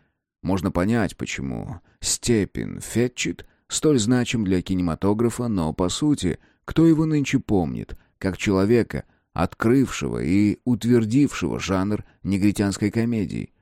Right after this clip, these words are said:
К настоящему времени мир забыл и о потрясающем успехе Макса Дэвидсона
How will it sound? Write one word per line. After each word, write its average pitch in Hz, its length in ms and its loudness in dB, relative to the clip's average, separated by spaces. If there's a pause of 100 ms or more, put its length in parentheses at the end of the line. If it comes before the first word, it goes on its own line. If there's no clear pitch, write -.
(420)
К - 80 -6
настоящему 151 640 2
времени 180 420 4
мир 160 300 2
забыл 135 680 4 (200)
и 90 100 0
о 104 80 4
потрясающем 123 640 2
успехе 127 520 0
Макса 87 480 0
Дэвидсона 90 640 -2